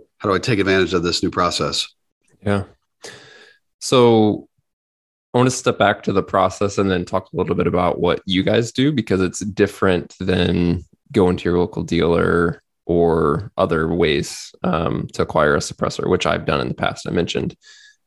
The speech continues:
Speaker 1: Right.
Speaker 2: I've never thought about your analogy of buying a truck, so I'm gonna try and riff on that <laughs>
Speaker 1: Yeah.
Speaker 2: a little bit,
Speaker 1: No,
Speaker 2: but
Speaker 1: please
Speaker 2: it's,
Speaker 1: do.
Speaker 2: it,
Speaker 1: Yeah, no, I
Speaker 2: yeah,
Speaker 1: love it.
Speaker 2: but I've
Speaker 1: <laughs>
Speaker 2: never thought about it. So this is rough. So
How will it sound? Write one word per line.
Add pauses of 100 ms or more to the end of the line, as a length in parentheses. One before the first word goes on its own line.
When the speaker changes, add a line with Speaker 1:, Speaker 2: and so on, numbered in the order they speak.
(120)
Speaker 1:
Right.
Speaker 2:
I've
never
thought
about
your
analogy
of
buying
a
truck,
so
I'm
gonna
try
and
riff
on
that
<laughs>
Speaker 1:
Yeah.
Speaker 2:
a
little
bit,
Speaker 1:
No,
Speaker 2:
but
Speaker 1:
please
Speaker 2:
it's,
Speaker 1:
do.
Speaker 2:
it,
Speaker 1:
Yeah,
no,
I
Speaker 2:
yeah,
Speaker 1:
love
it.
Speaker 2:
but
I've
Speaker 1:
<laughs>
Speaker 2:
never
thought
about
it.
So
this
is
rough.
So